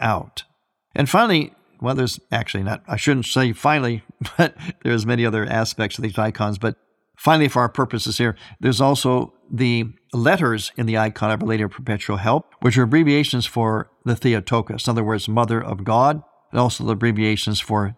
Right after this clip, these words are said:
Jesus Christ. They both, of course, have halos. There are crowns oftentimes being worn by the Virgin Mary and Jesus in the icon of Our Lady of Perpetual Help. Sometimes these crowns are not there,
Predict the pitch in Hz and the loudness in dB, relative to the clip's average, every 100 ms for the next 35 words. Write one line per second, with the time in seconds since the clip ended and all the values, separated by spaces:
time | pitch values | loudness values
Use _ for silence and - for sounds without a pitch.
0 | - 104 113 104 101 98 - - 120 92 | -6 -2 0 0 -2 -4 -6 -2 -2 -2
1 | - - - - _ - 117 127 131 123 | -6 -10 -12 -18 _ 0 2 4 0 -2
2 | 123 120 - 104 110 151 180 175 151 - | -2 -2 -2 -4 0 2 4 2 0 -6
3 | - - 117 113 104 - - 147 170 180 | -10 -6 -2 0 -2 -4 0 2 4 4
4 | 139 117 110 110 - 101 101 113 107 - | 2 -2 -2 -4 -4 -4 -4 -4 -6 -8
5 | _ _ _ _ _ - 117 107 104 110 | _ _ _ _ _ -2 0 0 2 0
6 | 107 107 101 113 101 104 107 104 101 107 | 0 -2 -2 -2 0 -2 0 -2 -2 -4
7 | 117 113 101 107 - - 147 147 127 120 | -2 -2 0 -4 -4 0 0 2 0 -2
8 | 113 120 113 - 113 107 101 107 110 110 | -2 -2 -2 -2 -2 -2 -2 -2 0 -2
9 | - 104 104 - 101 120 - 127 120 120 | -4 -4 -4 -4 0 0 0 -2 0 0
10 | 113 101 104 - 110 107 101 107 98 107 | 0 -2 -4 -2 -2 0 0 -2 -2 -4
11 | 104 120 123 117 98 104 98 92 | 0 2 2 -2 -4 -2 -2 -4